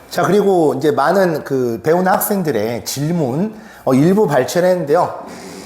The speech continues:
어, 굉장히 전문적으로 학생들이 그 물어보는 부분에 대해서 자세히 답변을 해주고 있습니다. 그래서 이런 학습 설계, 동기부여, 자료,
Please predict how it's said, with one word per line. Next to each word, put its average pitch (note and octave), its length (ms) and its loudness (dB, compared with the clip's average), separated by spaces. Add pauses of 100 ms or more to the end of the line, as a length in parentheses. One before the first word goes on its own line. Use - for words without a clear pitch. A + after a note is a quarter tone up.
(240)
어, C3+ 240 2
굉장히 A#3 500 2
전문적으로 E3 1120 -2
학생들이 F#3 560 0
그 C3 100 -10
물어보는 E3 520 2
부분에 B2 380 -6
대해서 A2 500 0 (180)
자세히 C#3 380 0
답변을 B2 440 -4
해주고 C#3 260 -2
있습니다. F2 480 -8 (460)
그래서 D3 200 0
이런 B2 200 2
학습 F3+ 300 -2
설계, G#3+ 720 0
동기부여, C#3+ 880 0
자료, A#2+ 380 -2